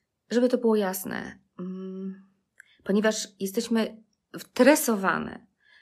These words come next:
bezwzględnie, słowo brzydkie, ale tak jest, tresowane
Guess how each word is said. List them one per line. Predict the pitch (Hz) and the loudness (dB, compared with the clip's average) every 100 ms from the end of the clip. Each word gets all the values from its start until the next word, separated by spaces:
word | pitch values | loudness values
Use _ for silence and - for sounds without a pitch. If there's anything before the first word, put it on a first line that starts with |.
| _ _ _ | _ _ _
bezwzględnie, | - 247 240 175 156 - - - - _ | 2 6 6 4 -2 -4 -8 -12 -16 _
słowo | - 247 | -2 0
brzydkie, | 220 180 - - | 0 -4 -2 -2
ale | 214 | -2
tak | 220 | -2
jest, | - - | -4 -2
tresowane | 254 262 240 220 247 262 262 262 269 | 0 2 2 2 2 4 4 2 -4